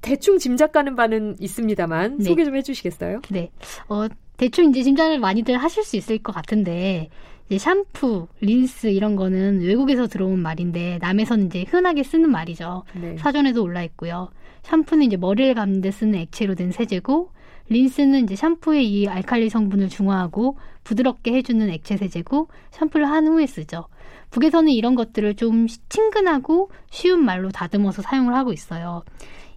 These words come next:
Speaker 2: 이 이정민 기자께서도 이제 아마도 짐작하실 것 같은데
Speaker 1: 네.
Speaker 2: 이 북에서는 이 샴푸를 머리 물비누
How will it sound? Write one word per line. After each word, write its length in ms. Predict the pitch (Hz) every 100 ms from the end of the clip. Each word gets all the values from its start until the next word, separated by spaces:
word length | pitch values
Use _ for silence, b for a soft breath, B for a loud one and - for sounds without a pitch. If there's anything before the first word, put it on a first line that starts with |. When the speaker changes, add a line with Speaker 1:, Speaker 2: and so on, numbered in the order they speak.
| -
Speaker 2:
이 160 | 208 208
이정민 320 | 269 269 240
기자께서도 840 | 196 220 214 202 202 196 190 196
이제 160 | 180 180 - - -
아마도 420 | 202 254 277 277
짐작하실 520 | 208 202 220 294 381
것 100 | 285
같은데 360 | 175 - 170 180
Speaker 1:
네. 340 | 156 170 156 B B B -
Speaker 2:
이 120 | 208
북에서는 460 | 202 233 254 240 233
이 140 | 196
샴푸를 760 | - 359 403 - 339 359 392 -
머리 340 | 185 208 226
물비누 500 | 185 180 170 165 156